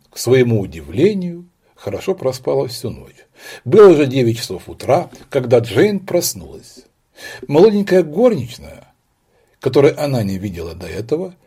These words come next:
принесла ей чай. Оказалось, что её вернули из отпуска, когда дворецкий узнал о приезде молодой хозяйки из Лонгфорд-Манора. Джейн получила два письма и открытку.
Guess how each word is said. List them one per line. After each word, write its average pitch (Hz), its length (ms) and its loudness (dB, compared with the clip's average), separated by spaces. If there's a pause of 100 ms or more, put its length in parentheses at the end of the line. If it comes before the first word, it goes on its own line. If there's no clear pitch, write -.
(120)
принесла 123 460 -2
ей 160 140 -2
чай. - 380 -14 (380)
Оказалось, 123 580 2
что 113 280 -2 (260)
её 131 220 2
вернули 107 440 0
из 98 140 -10
отпуска, 139 560 -6
когда 120 340 0
дворецкий 95 680 -6
узнал 98 440 -6
о 120 120 -8
приезде 120 760 -4
молодой 101 560 -4
хозяйки 131 800 -8
из 143 280 -10
Лонгфорд-Манора. 131 1200 -12 (340)
Джейн 208 400 2 (220)
получила 127 500 -2
два 92 220 -6
письма 117 640 -8
и 131 100 -4
открытку. - 680 -8